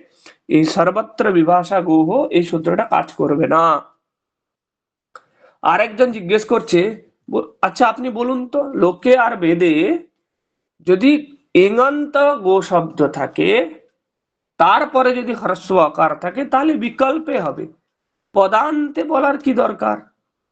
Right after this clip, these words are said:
আপনি বলুন যে যদি এঙান্ত গো শব্দ থাকে, কি থাকবে? না, এঙান্ত গো শব্দ যদি থাকে,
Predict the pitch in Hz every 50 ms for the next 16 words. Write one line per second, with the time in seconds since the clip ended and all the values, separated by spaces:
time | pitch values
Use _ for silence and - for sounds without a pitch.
0 | _ _ _ _ _ _ _ _ _ _ _ _ 175 170 165 220 247 226 196 190
1 | 202 254 311 381 415 381 - - - _ _ _ _ _ _ 160 160 190 208 220
2 | 214 - - - - - _ _ _ _ _ _ 156 165 170 165 220 254 285 320
3 | 349 392 - - - - _ _ _ _ _ _ _ _ _ _ _ _ _ _
4 | _ - 175 202 220 240 254 269 285 285 302 302 302 320 277 240 226 202 196 -
5 | - 170 151 - - 156 143 - 143 135 - 143 135 127 - 202 175 208 220 208
6 | 220 226 247 269 381 359 - - - _ - - _ _ _ - 165 170 175 -
7 | - 170 190 214 240 254 269 277 269 269 269 - 269 254 202 208 220 208 - -
8 | 202 180 165 156 170 160 160 160 156 151 147 151 143 139 - 175 180